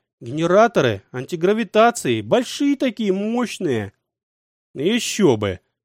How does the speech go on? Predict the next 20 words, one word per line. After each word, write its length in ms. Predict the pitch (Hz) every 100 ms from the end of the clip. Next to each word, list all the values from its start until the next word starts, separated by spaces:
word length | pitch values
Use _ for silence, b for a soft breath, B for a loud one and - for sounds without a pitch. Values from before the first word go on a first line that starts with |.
| _
поднять 460 | - 202 202 175 113
в 100 | 117
небо 300 | 180 135 113
такую 340 | 156 175 131
махину». 640 | 120 160 - 180 120 101 95 _ _ _ _ _ _ _
«Ну 220 | - 175 233
так 240 | 262 -
откуда 520 | 269 - 294 240 269
же 120 | 233
дровишки-то?» 920 | 240 262 277 277 - 131 117 101 92 - _ _ _ _ _
«Где 340 | 123 139 254
тут 240 | 208 123 110
лесок?» 540 | 120 110 123 107 - _ _ _ _
«По-, 80 | 120
получил 760 | 110 135 160 202 - 208 277
и...» 180 | 254 226 - _ _ _ _ _
«Где? 760 | 117 107 101 113 127 117 98 - _
Когда? 800 | 139 175 175 160 147 135 117 - -
От 220 | 170 208
кого?» 760 | 220 175 120 113 113 113 101